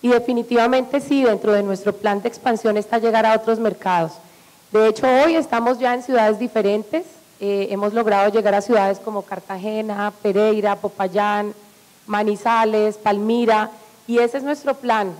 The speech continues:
expandirnos, y dentro de la visión de la empresa está lograr hacer presencia en mercados internacionales. Y eso hace parte de una estrategia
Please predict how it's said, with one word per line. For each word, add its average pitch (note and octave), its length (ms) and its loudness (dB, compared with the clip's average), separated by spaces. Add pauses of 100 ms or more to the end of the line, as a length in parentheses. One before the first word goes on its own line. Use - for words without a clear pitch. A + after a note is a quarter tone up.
(100)
expandirnos, A#3 840 -4 (360)
y A#3+ 120 0
dentro A#3 260 2
de A#3 80 2
la A3 120 2
visión G#3+ 300 0
de A#3 80 -2
la C4 80 -2
empresa C4+ 420 -4
está G#3+ 260 -6 (100)
lograr G#3 360 -2
hacer A3 220 -4
presencia A3+ 460 -4
en A#3 80 -4
mercados G3 400 -2
internacionales. F3+ 800 -6 (760)
Y B3+ 120 0
eso C4 220 2
hace E4 160 -4
parte D#4 420 0
de D#4 120 -4
una B3 200 -4
estrategia C#4 760 0